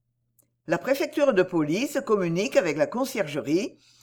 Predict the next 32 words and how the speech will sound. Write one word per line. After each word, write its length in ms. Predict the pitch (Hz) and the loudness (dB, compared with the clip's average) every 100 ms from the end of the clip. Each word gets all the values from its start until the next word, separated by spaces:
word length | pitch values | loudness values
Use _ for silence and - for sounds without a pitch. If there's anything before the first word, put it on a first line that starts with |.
| - | 2
et 100 | 175 | 4
les 80 | 165 | 4
magistrats, 840 | 202 277 277 208 - 165 220 - 156 | 2 -2 -4 -8 -6 -2 -2 -2 -4
de 100 | 160 | -2
même 320 | 151 254 285 | 0 0 -2
que 100 | 220 | 0
le 100 | 180 | 2
directeur 460 | 170 196 202 208 | 2 0 0 -2
de 80 | 175 | 2
la 100 | 151 | 0
prison, 600 | 151 139 120 147 208 330 - _ _ - | 0 -6 -6 -4 -4 -6 -14 _ _ -2
par 160 | 185 | -2
suite 320 | - 240 311 311 | -2 -2 0 2
de 140 | 208 | 2
la 100 | 175 | 2
connaissance 640 | - 208 190 214 220 196 | 0 0 0 0 -6 -4
de 160 | 151 147 | -4 -6
ces 140 | 151 | -4
passages 460 | 135 196 247 240 190 | -2 -2 0 -2 -2
souterrains, 600 | - 170 151 135 160 247 - - _ _ - | -6 -6 -4 -2 0 -2 -6 -20 _ _ 6
peuvent 240 | 285 247 | 6 6
s'y 200 | - 196 | -2 -2
rendre 340 | 147 202 269 | 0 -2 0
avec 220 | 240 170 170 | -2 -2 -4
une 120 | 147 | -4
excessive 640 | 147 - 226 - 254 320 | -6 -6 -6 -4 -2 -2
promptitude. 920 | - 220 185 151 - 131 131 123 151 - _ _ _ _ _ _ _ _ - | -4 -6 -4 -6 -6 -6 -6 -6 -8 -10 _ _ _ _ _ _ _ _ -2
Ainsi 320 | 208 214 294 | -2 0 -4
s'explique 560 | 285 165 - 175 220 302 | -2 -6 -4 -4 -2 0
la 160 | 185 | 0
facilité 600 | - 208 262 220 214 185 | 0 -4 -4 -6 0 0
miraculeuse 840 | 151 208 262 - 170 139 165 196 | 0 -4 -6 -4 -2 0 0 0